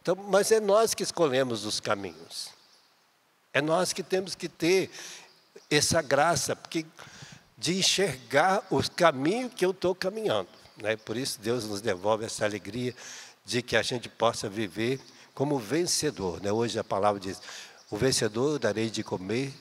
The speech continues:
a árvore da vida, a vida eterna", porque alimenta corpo, sangue, alma, a divindade de Jesus, se alimenta da sua palavra,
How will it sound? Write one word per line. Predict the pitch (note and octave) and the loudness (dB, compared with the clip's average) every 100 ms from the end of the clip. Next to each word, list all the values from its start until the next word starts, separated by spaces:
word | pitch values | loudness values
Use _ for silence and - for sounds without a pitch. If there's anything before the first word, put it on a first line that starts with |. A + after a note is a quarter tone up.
| - _ _ - - | -20 _ _ -20 -8
a | F#2+ | -4
árvore | G2 G2 F2 F2+ F2+ F#2 | -2 -4 -6 -6 -6 -2
da | F2+ | -4
vida, | E2 G2 F2 - - - | -4 -8 -10 -12 -18 -16
a | - G2+ | -6 -4
vida | F2 G#2+ C3 A2 | -4 -2 0 0
eterna", | F#2+ G2+ F2 E2+ F2+ | -2 -2 -2 -2 -6
porque | G#2 - A#2+ | -6 -2 0
alimenta | B2+ A#2 C#3 F3+ F3+ D#3+ - - - _ - | 2 4 4 4 2 -8 -10 -14 -16 _ 2
corpo, | E3+ F#3 - - B2+ | 4 4 -2 -6 -4
sangue, | - C3 D3 D#3 B2 | -2 2 2 2 4
alma, | A#2+ B2+ B2+ A2+ | 6 6 6 4
a | G#2+ | 0
divindade | G#2+ A2 G#2+ A2 | 0 -2 2 2
de | F#2+ | 2
Jesus, | G2+ A2+ G2+ | -4 -2 -2
se | - | 0
alimenta | B2 B2+ D3 D3 | 0 2 2 0
da | C#3 C3 | -2 0
sua | - C3+ | 2 2
palavra, | C#3 A#2+ A#2+ A2+ G2+ | 2 2 4 0 -4